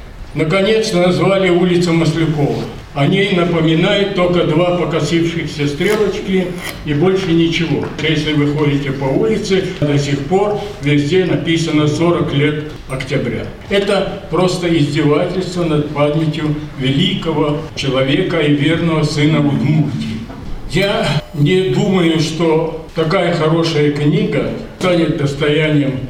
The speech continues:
молодёжи и так далее. В библиотеках. Вот вы проезжаете по улице, прочтите. Библиотека работает с десяти до шестнадцати.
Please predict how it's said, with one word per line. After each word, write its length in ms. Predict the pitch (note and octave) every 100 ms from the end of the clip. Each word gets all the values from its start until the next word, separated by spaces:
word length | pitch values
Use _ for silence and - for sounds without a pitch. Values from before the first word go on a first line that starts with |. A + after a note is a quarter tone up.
| - - -
молодёжи 720 | C3 C3+ C#3 E3+ E3+ - C3
и 40 |
так 280 | B2+ C3+ B2+
далее. 320 | B2 A#2 A2+ G#2+ - -
В 40 | D#3+
библиотеках. 760 | D3+ E3+ E3+ E3 E3 D3 A2 - - - -
Вот 240 | D#3+ F3 E3+ C#3+
вы 200 | F#3+ F#3+
проезжаете 640 | F3 F3 F3 F#3+ F3 D#3+
по 120 | D3
улице, 500 | E3 E3+ E3 D3 C#3+
прочтите. 960 | D3 - D3 - - F#3+ F#3 F3+ F3+ A#2+ - - - -
Библиотека 800 | F3 E3+ E3+ E3 D3+ D3 - F#3
работает 920 | F3+ D#3+ A3+ A#3+ A3 G#3 G#3 G#3 G#3 C#3+
с 160 | C3
десяти 760 | B2+ F3 F3 D#3+ D#3+ A3+ A3+ - - D#3+
до 120 | D#3
шестнадцати. 800 | D3+ E3 C#3 D3 C3+ - -